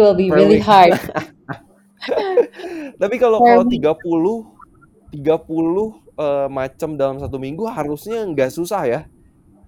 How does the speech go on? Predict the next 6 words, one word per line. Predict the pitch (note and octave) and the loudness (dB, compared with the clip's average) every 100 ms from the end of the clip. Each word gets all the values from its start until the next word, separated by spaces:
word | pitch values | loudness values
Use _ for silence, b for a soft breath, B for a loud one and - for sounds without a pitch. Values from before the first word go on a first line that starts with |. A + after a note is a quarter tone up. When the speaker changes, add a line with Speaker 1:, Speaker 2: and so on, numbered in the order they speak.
| - | -8
Speaker 2:
Kayaknya | C#3+ E3 G#3 G3+ | -6 -4 -6 0
kalau | A#3+ D4 | 4 8
Speaker 1:
No. | |
Speaker 2:
maksudnya | D#4+ D4 F#3 - | 8 6 0 -4
rem-, | A#3+ A#3+ A#3+ - _ _ _ _ _ _ _ - _ | 0 2 0 -4 _ _ _ _ _ _ _ -20 _
rempah-rempah | D3+ C#3 C#3 D3 D3 | -8 -2 -4 -4 -4